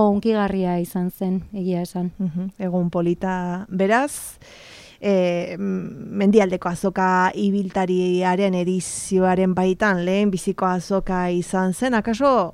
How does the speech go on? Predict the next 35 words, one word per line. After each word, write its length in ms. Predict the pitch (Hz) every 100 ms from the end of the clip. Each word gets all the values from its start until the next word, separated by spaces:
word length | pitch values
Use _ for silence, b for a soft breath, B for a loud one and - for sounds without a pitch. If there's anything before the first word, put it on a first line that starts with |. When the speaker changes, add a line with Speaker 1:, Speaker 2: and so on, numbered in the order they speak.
| -
Speaker 2:
bueno, 200 | 180 165
aipatu 340 | - 214 202
dituzu, 380 | 180 170 175 180
arrastak 420 | 175 180 175 220
eman 220 | 196 180 170
dituzu, 360 | 165 175 -
ez? 180 | 180 254
Baina 280 | 196 180 175
Speaker 1:
Bai. 320 | 175 165 170 -
Speaker 2:
oroitaraziko 720 | 196 196 226 262 240 254 247 240
dugu 260 | 247 269 226 175 156 123 - _ -
zein 260 | - 294
den 140 | 226 185
eskaintza, 680 | 180 180 190 180 170 170 196 302
ez? 220 | - 208
E, 160 | 185 -
oro 320 | 196 196 170
har. 260 | - - - - -
Speaker 1:
Bai, 420 | 220 214 202 226 -
bueno, 480 | 240 214 214 220 247
ba, 800 | 214 196 190 196 190 196 196 -
hor 200 | 226 226
ikusten 360 | 226 220 226 220
dugu, 160 | 240 247
bueno, 220 | 220 190
batez 320 | 190 185 208 226
ere, 420 | 220 233 226 233 B B B _
e, 220 | 214 196
elikagai 640 | 190 220 214 208 208 214 208
produktuak 600 | 214 214 220 214 208 190
dituztenak, 960 | 208 214 202 214 202 202 202 220 214 208
e, 200 | 190 185
parte 260 | 202 -
hartzen 280 | 196 - 196
dute. 340 | 190 - 277